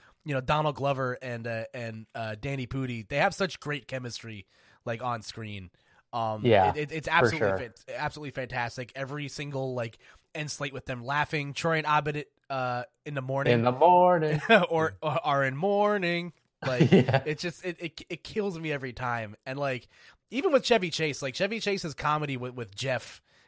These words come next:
Speaker 1: and, like, just, like, to <laughs> just being
Speaker 2: Oh,
Speaker 1: like
Speaker 2: yeah,
Speaker 1: the
Speaker 2: Pier-, Pierce is a great character. Like, f-, feelings about Chevy Chase aside, like, Pierce was, like, such an interesting dynamic to the, to the ensemble.
Speaker 1: Yeah, like, obviously you think of the, of,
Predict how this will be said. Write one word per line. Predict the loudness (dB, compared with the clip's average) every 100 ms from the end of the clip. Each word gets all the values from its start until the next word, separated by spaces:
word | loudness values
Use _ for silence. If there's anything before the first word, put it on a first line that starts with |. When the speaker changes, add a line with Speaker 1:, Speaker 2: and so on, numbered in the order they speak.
| _
Speaker 1:
and, | -2
like, | -2
just, | -2 0
like, | 0 0
to | -4
<laughs> | -6 -8
just | -8 -6
being | 4 10
Speaker 2:
Oh, |
Speaker 1:
like | 10
Speaker 2:
yeah, | 10
Speaker 1:
the | 8
Speaker 2:
Pier-, | 8 8
Pierce | 6 6 8 8
is | 6
a |
great | 6 6 6 6
character. | 6 8 8 4 6
Like, | 6 4 -4 -18 -16 -12
f-, | -4
feelings | 6 6 6 4
about | 8 8 8
Chevy | 4 2 2
Chase | 2 2
aside, | -2 2 6 8 6
like, | 2 -2 -4
Pierce | 0 2 2 2
was, | 0 4
like, | 4 2 -4 _ _ _ 2
such | 4 4
an | -2
interesting | 0 -2 0 -4 0 2 2 2 -4 _ _ _ 4
dynamic | 4 6 4 4 2 -2
to | -2
the, | -2 0 -2
to | -2
the | 0 0
ensemble. | -2 -2 0 0 -2 -4 -6 _ _ _ _ _ _ _
Speaker 1:
Yeah, | -2 -2 -2 -4
like, | -4 -4
obviously | 0 0 0 -4
you | -6
think | -6 -4
of | -4
the, | -2 -2 -2 -4
of, | -6